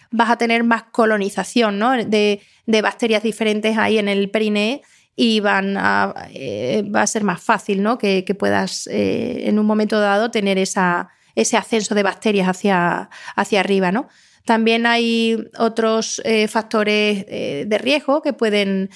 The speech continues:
eh, favorecer la cistitis, como por ejemplo, como por ejemplo los prolapsos, em,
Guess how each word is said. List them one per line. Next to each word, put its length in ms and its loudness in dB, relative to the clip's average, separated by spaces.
eh, 320 0
favorecer 500 0
la 100 2
cistitis, 520 -2
como 180 0
por 140 -2
ejemplo, 480 0
como 280 0
por 120 -2
ejemplo 340 0
los 140 0
prolapsos, 680 -2
em, 800 0